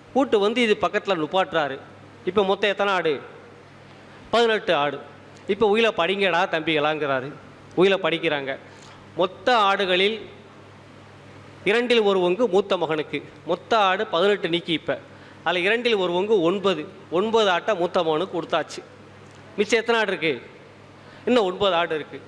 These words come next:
உயிலோட ரெண்டாவது வரியை படிக்க, படிங்கங்காரு, படிக்கிறாங்க. "மொத்த ஆடுகளில் மூன்றில் ஒரு பங்கு இரண்டாம் மகனுக்கு." மொத்த ஆடு பதினெட்டு.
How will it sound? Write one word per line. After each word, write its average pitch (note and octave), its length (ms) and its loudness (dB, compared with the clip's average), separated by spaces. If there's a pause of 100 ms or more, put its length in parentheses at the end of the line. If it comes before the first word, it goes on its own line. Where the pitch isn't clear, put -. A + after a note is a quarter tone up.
(340)
உயிலோட A#3+ 340 4
ரெண்டாவது A3 440 2
வரியை F3+ 180 -2
படிக்க, D#3+ 460 -2
படிங்கங்காரு, D3+ 560 -4
படிக்கிறாங்க. D#3 520 -4 (500)
"மொத்த E3+ 400 0
ஆடுகளில் F#3 640 0 (260)
மூன்றில் A#3+ 400 0
ஒரு F#3+ 200 0
பங்கு E3+ 320 0
இரண்டாம் F3+ 360 0
மகனுக்கு." C#3+ 440 -10 (520)
மொத்த F3 280 0
ஆடு G#3+ 220 2
பதினெட்டு. F#3+ 520 -2